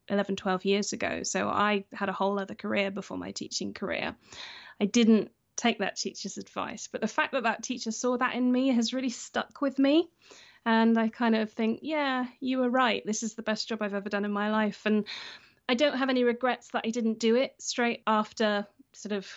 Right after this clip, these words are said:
university and things like that. I, I don't regret that. The route that I've taken is exactly the right one for me. But it's just a really kind of nice,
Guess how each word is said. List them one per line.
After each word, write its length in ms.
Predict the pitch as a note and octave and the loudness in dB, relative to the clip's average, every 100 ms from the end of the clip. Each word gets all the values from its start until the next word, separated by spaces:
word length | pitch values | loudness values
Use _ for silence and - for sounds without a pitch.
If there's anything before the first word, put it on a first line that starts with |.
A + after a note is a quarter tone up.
| - | -12
university 580 | G#3+ G#3 G3 G3 - G#3+ | -4 0 0 -2 -4 -2
and 100 | G#3 | 0
things 240 | G3+ G3+ | 0 0
like 120 | - G3+ | -2 0
that. 100 | G3 | 0
I, 300 | G3 - G#3+ | -2 -4 -2
I 20 | |
don't 260 | A3 A3 | 0 0
regret 340 | F3+ G3 G#3 - | -2 -4 -4 0
that. 260 | G#3 B3 - | 0 -2 -4
The 140 | G#3 | -6
route 280 | G3+ G#3+ A3 | -2 0 0
that 120 | - | -4
I've 120 | - - | -8 -6
taken 340 | G#3+ G#3 G3 | -6 -4 -4
is 120 | F#3 | -4
exactly 520 | F#3+ - F#3+ - - | -8 -4 -4 -4 -4
the 100 | G3 | -4
right 200 | G3 F#3+ | -2 -4
one 180 | - G3+ | -4 -6
for 160 | G3 G3 | -4 -2
me. 340 | G3 G3+ A3 - | 0 2 0 2
But 120 | G#3+ | 2
it's 180 | A3+ - | 2 2
just 200 | C4+ C4+ | 0 0
a 60 | |
really 280 | A#3 A3+ A3 | 2 4 4
kind 300 | G#3+ A#3 G#3+ | 0 0 2
of 200 | G3+ G#3 - - - - | 0 -2 -10 -20 -16 0
nice, 520 | A3+ A3 G#3 - - | 2 2 0 -6 -12